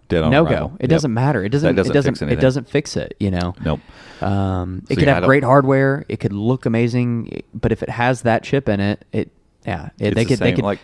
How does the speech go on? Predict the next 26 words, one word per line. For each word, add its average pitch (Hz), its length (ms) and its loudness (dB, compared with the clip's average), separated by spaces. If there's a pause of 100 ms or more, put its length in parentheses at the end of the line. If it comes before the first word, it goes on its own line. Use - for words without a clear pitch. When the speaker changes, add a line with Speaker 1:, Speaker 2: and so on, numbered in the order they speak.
Speaker 2:
they 131 100 2
Speaker 1:
you're 104 80 2
Speaker 2:
could 131 80 0
give 143 120 2
it - 60 -10
more 147 160 2
storage 156 340 2
and 127 80 0
everything. 117 260 0
It's - 120 -6
like, - 160 -16
doesn't 131 200 -2
matter. 123 340 0
Still 143 240 0
doesn't 113 180 0
matter. 95 280 -4 (120)
Speaker 1:
Yep, 85 280 -2
'cause 85 140 -4
the 87 100 -2
Fossil 113 360 0
watch 90 240 0
you're 104 80 -4
getting 90 300 0
is, - 340 -8 (500)
you - 80 -8 (100)
know, - 80 -6